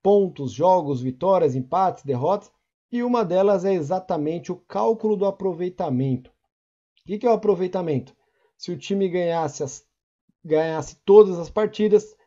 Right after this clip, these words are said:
teria o aproveitamento de cem por cento. Como realizar esse cálculo? É um cálculo muito simples, mas pra aplicar aqui no Excel a gente tem que saber montar a fórmula.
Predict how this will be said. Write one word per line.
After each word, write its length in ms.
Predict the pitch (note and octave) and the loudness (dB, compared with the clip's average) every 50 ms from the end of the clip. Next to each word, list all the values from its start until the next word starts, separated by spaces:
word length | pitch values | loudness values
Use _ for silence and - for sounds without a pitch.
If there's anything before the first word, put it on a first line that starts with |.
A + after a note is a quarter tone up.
| _ _ | _ _
teria 340 | - A3 G3+ F3+ F3+ F3 F3+ | 0 2 2 2 2 0 -2
o 20 | |
aproveitamento 800 | F3+ F3 - F3 E3+ D#3+ F3 E3 - E3 D#3 D3+ D#3+ D3+ D3+ D#3+ | -2 -2 -4 -6 -6 -6 -8 -8 -6 -6 -6 -6 -6 -8 -10 -12
de 100 | D3 D3 | -12 -12
cem 260 | C#3+ - D#3+ E3 D#3 | -12 -10 -10 -10 -10
por 160 | C#3 F3+ F3+ | -10 -10 -10
cento. 380 | C#3+ - - A#2+ G#2 - _ _ _ _ _ _ _ _ _ _ | -10 -10 -10 -10 -10 -12 _ _ _ _ _ _ _ _ _ _
Como 640 | - A3 A#3 C4 C#4 C#4+ C#4+ D4 D4 C4 - _ _ _ | 4 6 8 8 8 6 4 0 -4 -4 -6 _ _ _
realizar 560 | - C#3+ F3+ G3+ G3+ G3 F3+ E3+ D3+ E3+ G3 | -8 -2 0 0 0 0 0 -2 0 0 0
esse 220 | G3+ F#3 - - G3 | 0 -2 -4 -8 -14
cálculo? 640 | - - - C#3+ D3+ D3 C3+ C3+ - - A2 G#2 - _ _ _ _ _ _ | -12 -6 -2 0 0 0 0 -2 -6 -12 -14 -14 -14 _ _ _ _ _ _
É 80 | - A3 | -6 -4
um 120 | A#3+ B3 | -4 -2
cálculo 400 | B3 - A3 A3 A3 A#3 B3 A#3+ | 0 0 0 0 0 0 0 2
muito 380 | A3+ G#3+ G#3+ G#3 G#3+ G#3 - C4 | 4 4 4 4 4 2 0 -4
simples, 520 | B3+ - A#3+ B3 A#3 A3 B3 A3+ - _ _ _ _ _ | -2 0 0 0 0 -2 -6 -8 -10 _ _ _ _ _
mas 160 | - B3 A3+ | -4 -4 -4
pra 140 | A3 - A3 | -2 0 -2
aplicar 360 | G#3 G#3 G#3 G#3 G3+ - F#3+ | -2 -2 -4 -4 -2 -2 -4
aqui 160 | F3+ F3+ - | -4 -4 -4
no 100 | F#3 F#3+ | -4 -4
Excel 400 | F#3+ F#3+ - - - G#3 G#3 G#3 | -6 -6 -6 -4 -2 0 0 0
a 80 | G#3 F#3+ | 0 0
gente 180 | F3+ F#3+ F#3+ F#3+ | -2 -4 -6 -6
tem 160 | - F#3+ G3 | -6 -8 -8
que 60 | - | -8
saber 320 | - - F#3 E3 D#3 E3 | -8 -8 -8 -6 -6 -6
montar 340 | D#3+ E3 F3 E3+ C#3 - D#3+ | -6 -6 -8 -8 -8 -8 -8
a 60 | F3 | -8
fórmula. 420 | - - - B2+ A#2 G#2+ G#2 G#2 | -10 -10 -8 -8 -6 -8 -8 -12